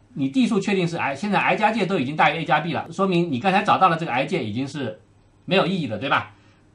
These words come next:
那如果你再试下一个界有没有意义呢？我们看到这个界也是从小变到大的，你试的某一个界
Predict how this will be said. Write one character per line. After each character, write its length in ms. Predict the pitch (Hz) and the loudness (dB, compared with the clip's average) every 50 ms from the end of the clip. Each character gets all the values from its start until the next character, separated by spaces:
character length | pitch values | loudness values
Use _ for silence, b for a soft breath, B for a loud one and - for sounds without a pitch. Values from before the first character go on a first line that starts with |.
| _ _ _ _ _ _ _ _ _ _ _ _ _ _ _ _ _ _ - | _ _ _ _ _ _ _ _ _ _ _ _ _ _ _ _ _ _ 2
那 240 | 220 240 247 208 | 8 10 10 10
如 120 | 196 226 269 | 10 8 8
果 140 | 269 254 196 | 6 6 6
你 160 | 170 160 156 | 6 4 2
再 320 | - - - 294 269 233 | 0 0 4 6 6 6
试 260 | - - - 269 240 | 6 4 0 -2 -2
下 300 | 190 170 - 339 294 277 | -2 0 4 6 6 6
一 60 | 240 214 | 6 6
个 80 | 202 | 2
界 200 | 190 233 196 170 | 2 2 2 2
有 80 | 143 135 | 2 0
没 100 | 147 180 | 0 0
有 60 | 180 | 2
意 140 | 185 208 202 | 2 2 2
义 80 | 185 | 2
呢？ 200 | 170 160 147 - - _ _ _ _ _ _ _ _ _ _ _ _ _ _ _ _ _ _ _ _ - | 2 0 -2 -2 -6 _ _ _ _ _ _ _ _ _ _ _ _ _ _ _ _ _ _ _ _ -8
我 80 | 123 | -6
们 80 | 127 - | -4 -2
看 120 | 160 170 | 0 2
到 140 | 165 156 143 | 2 2 2
这 140 | - 240 233 | 0 -2 -4
个 80 | 214 | -4
界 240 | 196 - 302 277 208 | -2 0 2 2 4
也 100 | 147 131 | 4 2
是 100 | 120 - | -2 -4
从 220 | - - 123 139 165 | -6 -6 -4 -2 -2
小 180 | - - 92 | 0 -2 -2
变 160 | - - 135 | -2 -2 -2
到 120 | 127 113 117 | -2 0 0
大 180 | 131 131 113 | 0 0 0
的， 140 | 101 - b b b b - | -2 -4 b b b b -12
你 80 | 147 | -10
试 180 | 151 - - 269 | -8 -6 -4 0
的 120 | 220 214 | 2 2
某 240 | 190 175 131 123 135 | 2 4 2 2 0
一 60 | 175 | 0
个 120 | 214 262 - | 2 2 2
界 300 | - 277 226 - - | 2 0 -2 -2 -4